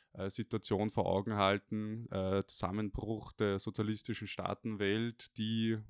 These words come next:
auf der ihrer Seite natürlich die Frente Polisario war. Der Frente Polisario war bewaffnet und unterstützt von Algerien und das waren natürlich hauptsächlich sowjetische Waffen dann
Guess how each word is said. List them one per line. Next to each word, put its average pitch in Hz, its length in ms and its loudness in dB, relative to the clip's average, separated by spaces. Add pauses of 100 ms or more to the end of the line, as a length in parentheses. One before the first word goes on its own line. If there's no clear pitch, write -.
(120)
auf - 160 -6
der 101 560 0
ihrer 101 280 0
Seite 101 600 -2
natürlich 104 480 -2
die - 120 -12
Frente 95 300 -2
Polisario 95 680 0
war. 98 300 4 (720)
Der 92 180 -6 (260)
Frente - 320 -4
Polisario 98 640 -2
war 98 100 -2
bewaffnet 95 680 -2
und 95 400 -4
unterstützt - 640 -4
von 98 160 0
Algerien 101 800 2
und 90 200 -6
das 90 220 -4
waren 92 80 -4
natürlich 92 400 -6
hauptsächlich 87 540 -8
sowjetische 87 560 -4
Waffen 82 360 -8
dann 87 240 -8